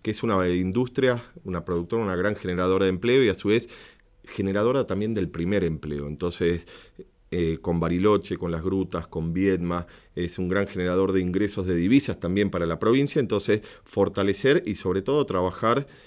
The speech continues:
en un marco, en una potencialidad que tiene la provincia de Río Negro de ser líder en el turismo de la Argentina. Es una provincia que tiene dos aeropuertos, es una provincia que tiene rutas de circulación, que hay que mejorarlas y hay que avanzar hacia eso,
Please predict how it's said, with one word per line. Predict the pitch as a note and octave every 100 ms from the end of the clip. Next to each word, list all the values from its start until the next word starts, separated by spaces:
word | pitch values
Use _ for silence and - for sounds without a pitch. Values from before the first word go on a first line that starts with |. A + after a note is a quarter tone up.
| - -
en | F#2+ F#2
un | F#2+
marco, | G#2+ B2 B2
en | G2+
una | G2+ F#2+ F2 - - - -
potencialidad | F2+ E2 F2+ F2 F2+ F2+ G#2 G#2+
que | F#2
tiene | G2 F#2
la | E2+
provincia | F2+ F#2+ F#2 G2
de | F#2
Río | F#2+ F#2+
Negro | G2 G#2+ A#2 B2+
de | G#2+ G2 G#2
ser | G#2 - G2
líder | G2 G#2 A2 G2+
en | F2+
el | E2+
turismo | F#2 F2+ F2+
de | F2
la | D#2+
Argentina. | - E2 F2+ E2+ D2 - - - - - -
Es | F2+ E2 -
una | F#2+
provincia | F#2 F#2+ G2+ F#2+
que |
tiene | F2 F#2+ F2+
dos | G2 F#2+
aeropuertos, | F#2+ F2+ F2 C3 B2 B2+ A#2+ -
es | F2+ -
una | F2
provincia | F2 F2+ E2+
que | E2
tiene | D#2+ F2+
rutas | E2+ F#2 F2+ F2+
de | E2 E2+ E2
circulación, | D#2 - D#2+ E2+ E2+ D3 C#3
que | F2+
hay |
que | E2+
mejorarlas | E2+ E2 G2 A#2+ A#2+ F#2+ -
y |
hay | E2
que | - F2
avanzar | E2 E2+ E2+ F#2
hacia | F2+ -
eso, | A2+ C#3